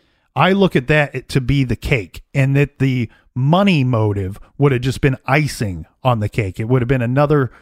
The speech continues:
another example, another reason why. But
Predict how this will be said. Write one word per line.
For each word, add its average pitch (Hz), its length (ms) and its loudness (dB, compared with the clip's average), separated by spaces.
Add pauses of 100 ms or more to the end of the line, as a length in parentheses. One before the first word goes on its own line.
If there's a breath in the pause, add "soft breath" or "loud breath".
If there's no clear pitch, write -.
(380 soft breath)
another 165 460 2
example, 143 560 0
another 139 320 2
reason 120 500 0
why. 127 440 2 (480 soft breath)
But 170 400 0